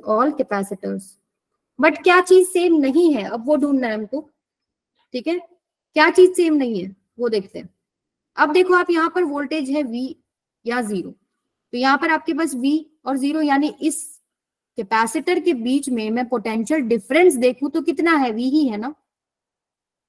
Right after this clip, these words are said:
ठीक है। यहाँ मैं देखती हूँ, यहाँ पर आपके पास क्या है, ये हो गया V, ये हो गया ज़ीरो, लेकिन अब ये आगे circuit जो है connected नहीं है, तो यहाँ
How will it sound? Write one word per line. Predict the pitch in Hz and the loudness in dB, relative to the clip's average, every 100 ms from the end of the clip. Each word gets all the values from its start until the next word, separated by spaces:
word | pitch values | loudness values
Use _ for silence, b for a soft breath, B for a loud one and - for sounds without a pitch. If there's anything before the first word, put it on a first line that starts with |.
| _ _ _ _ _ 262 | _ _ _ _ _ -8
ठीक | 277 | -6
है। | 311 - | -6 -4
यहाँ | 240 294 349 | 2 4 6
मैं | 302 220 | 4 2
देखती | 196 - 180 | 0 -2 -10
हूँ, | - _ _ _ _ _ _ _ _ | -10 _ _ _ _ _ _ _ _
यहाँ | 240 254 294 | -2 2 2
पर | 311 | 2
आपके | 311 311 311 | -2 -2 -4
पास | 311 302 | -4 -4
क्या | 294 | -4
है, | 294 311 | -2 0
ये | 277 | 0
हो | 302 | 0
गया | 277 277 | -2 -4
V, | 233 269 330 _ _ - | -4 -6 -6 _ _ -10
ये | 247 | -6
हो | 247 | -4
गया | 233 | -4
ज़ीरो, | 196 185 196 | -4 -4 -2
लेकिन | 226 240 339 285 | -2 2 0 0
अब | 254 240 254 | -6 -4 -4
ये | 294 | -4
आगे | - 208 214 269 - _ _ _ _ _ _ | -2 -2 -2 -6 -8 _ _ _ _ _ _
circuit | - 220 - 294 233 | -6 -6 -4 -6 -4
जो | 247 | -2
है | 233 | -2
connected | 269 262 247 254 254 - 254 | -4 -4 -2 -2 -4 -4 -2
नहीं | 240 226 208 | -2 -2 -4
है, | 190 - _ _ _ _ _ - | -6 -14 _ _ _ _ _ -4
तो | |
यहाँ | 269 269 285 | 0 6 6